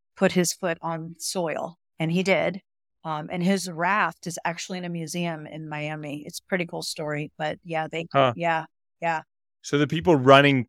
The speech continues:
Speaker 2: towards him could have disrupted him being able to, um,
Speaker 1: Yeah, his
Speaker 2: ask for asylum?
Speaker 1: Yeah, he, he had to get out of that raft and touch soil.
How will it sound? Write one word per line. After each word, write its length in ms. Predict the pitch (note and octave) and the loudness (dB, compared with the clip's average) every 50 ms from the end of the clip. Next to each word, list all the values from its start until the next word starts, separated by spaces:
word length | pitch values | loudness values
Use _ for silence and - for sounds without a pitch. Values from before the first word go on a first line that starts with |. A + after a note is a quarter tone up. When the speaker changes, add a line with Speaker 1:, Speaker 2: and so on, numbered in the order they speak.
| _ _ | _ _
Speaker 2:
towards 500 | - - - - D3+ D#3 E3 E3+ - - | -10 -4 2 8 10 10 10 8 6 2
him 380 | - F#3+ G3+ A3+ A3+ A#3 A#3+ - - _ _ _ _ _ _ _ _ _ _ | 2 4 4 2 0 -2 -6 -8 -12 _ _ _ _ _ _ _ _ _ _
could 180 | - E3 E3 | 4 6 8
have 300 | D3+ D3+ C#3 B2+ C3 B2 | 8 8 6 6 0 -6
disrupted 720 | B2 C3+ B2+ - - - C3 B2+ - - C#3+ C#3 B2+ C#3 - _ | -2 -2 -2 -2 4 6 6 6 6 4 0 0 0 -2 -10 _
him 440 | - - - - C3 B2+ B2+ B2+ B2 | -18 -10 -2 2 4 4 4 4 2
being 200 | B2 B2+ B2 A#2+ | 2 2 2 4
able 220 | B2 A#2+ A#2 A#2+ A#2 | 4 4 4 4 6
to, 180 | A2+ G#2+ G2+ - _ _ _ _ _ | 6 4 4 0 _ _ _ _ _
um, 280 | - A#2 A2 G#2+ G#2+ - | 0 2 2 4 4 4
Speaker 1:
Yeah, 120 | F3+ E3+ | 2 2
his 240 | E3+ G3 G#3 - - | 2 0 -2 -2 -2
Speaker 2:
ask 300 | - A2 A2+ A2+ A2 - - - | 2 4 4 4 4 0 -8 -8
for 400 | - A#2+ A#2 A#2 A2+ A2 A2+ A2+ - _ _ _ _ _ | -4 0 2 4 4 4 2 0 -2 _ _ _ _ _
asylum? 520 | - A2 - A#2+ A2+ A#2 C3 D#3+ F#3 F3+ - _ _ _ _ _ _ | -10 -2 2 4 4 6 4 2 0 -4 -8 _ _ _ _ _ _
Speaker 1:
Yeah, 160 | F3+ F3 E3+ | -6 -6 -6
he, 260 | E3+ - G3 G3+ G3 | -6 -8 -6 -6 -4
he 220 | F3+ F#3+ A3 G#3+ G#3+ | -4 -4 -4 -2 0
had 220 | A3+ G#3+ G#3 F#3+ | 0 0 0 0
to 220 | E3+ G3+ F#3+ F3 E3+ | -2 -4 -6 -6 -8
get 260 | E3+ - F3+ F#3 F3 | -8 -4 -2 2 4
out 160 | E3+ F3 G3+ | 6 6 6
of 60 | A3 | 6
that 200 | A3 A3+ A3+ - | 4 4 4 4
raft 440 | G3+ G3+ G3 F#3+ G3+ G#3 - - - - | 6 6 8 8 8 6 4 -2 -8 -8
and 220 | F3 E3+ E3+ E3+ | -6 -6 -6 -6
touch 500 | - - F#3+ F3+ F#3+ F3+ - - - - - _ _ _ _ | -6 -2 0 0 0 -2 -6 -10 -12 -12 -16 _ _ _ _
soil. 500 | - - - F3+ E3+ D#3+ D3+ D#3 D3+ | -16 -12 -8 -6 -6 -4 -6 -6 -8